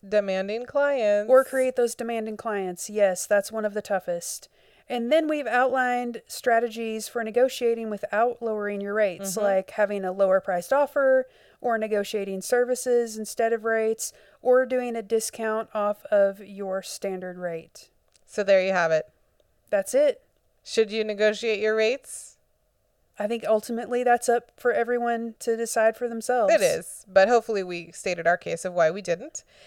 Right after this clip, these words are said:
Speaker 1: And if you like this, if you found value in our musings, then we would love for you to subscribe and share this with your friends.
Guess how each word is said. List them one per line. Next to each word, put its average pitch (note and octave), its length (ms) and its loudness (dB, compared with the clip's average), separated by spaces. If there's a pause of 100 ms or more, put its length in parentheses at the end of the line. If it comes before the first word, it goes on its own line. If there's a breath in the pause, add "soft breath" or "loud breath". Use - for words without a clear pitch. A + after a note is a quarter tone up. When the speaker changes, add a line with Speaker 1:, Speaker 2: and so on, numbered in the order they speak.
(240 soft breath)
Speaker 1:
And A3+ 420 4
if A#3+ 140 -4
you C#4 120 -4
like F#3+ 180 6
this, A#3 260 -4
if G3 80 -14
you G#3 120 -10
found G3+ 340 -2
value G3 720 4
in F#3 460 -2
our F3 380 2 (120)
musings, F#3+ 720 -8 (340 loud breath)
then A3+ 460 4
we A#3 140 -4
would A3+ 160 2
love A#3 160 10
for - 100 -8
you A3 200 -6
to - 120 -12
subscribe C4 840 4
and F#3+ 320 -2
share G#3+ 220 0
this G3+ 180 -8
with F#3+ 160 -10
your F3+ 120 -4
friends. A#3 560 2